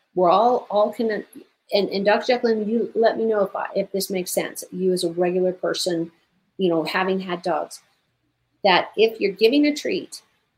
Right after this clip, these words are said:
and they chew on their feet and then you give a treat, do you see how it could be confused with, "Oh, I'm doing a good thing"?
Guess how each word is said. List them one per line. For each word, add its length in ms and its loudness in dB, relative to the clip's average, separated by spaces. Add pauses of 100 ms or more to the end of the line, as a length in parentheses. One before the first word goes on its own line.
(220)
and 120 0
they 100 2
chew 220 2
on 80 2
their 140 0
feet 420 -6 (200)
and 100 -4
then 100 0
you 100 2
give 180 -2
a 60 2
treat, 480 -4 (1160)
do 80 -4
you 40 -2
see 260 -2
how 180 -4
it 60 -8
could 140 -6
be 120 -8
confused 840 -6
with, 380 2
"Oh, 440 4
I'm 200 2
doing 200 4
a 60 -4
good 240 4
thing"? 240 -2